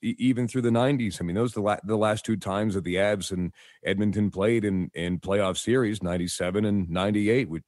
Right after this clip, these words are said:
with each team winning one. Uh, but for me, the Oilers in the spotlight, it's one of those things where that's when,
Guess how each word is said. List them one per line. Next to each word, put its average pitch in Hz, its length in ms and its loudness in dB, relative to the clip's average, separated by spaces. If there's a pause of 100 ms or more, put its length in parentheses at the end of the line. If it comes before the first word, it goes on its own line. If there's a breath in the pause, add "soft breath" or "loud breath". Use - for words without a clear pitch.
(140)
with 90 220 -4
each 98 220 -6
team 104 240 0
winning 104 260 0
one. 120 280 -2 (420 soft breath)
Uh, 98 320 4
but 87 320 -2
for - 180 0
me, 117 380 2 (240)
the 110 160 2
Oilers 127 400 4
in 101 80 -2
the 92 80 0
spotlight, 95 760 0 (380 soft breath)
it's 104 140 -6
one 139 120 0
of 147 80 2
those 120 220 4
things 104 420 0
where 92 420 0 (100)
that's 101 280 0
when, 98 400 2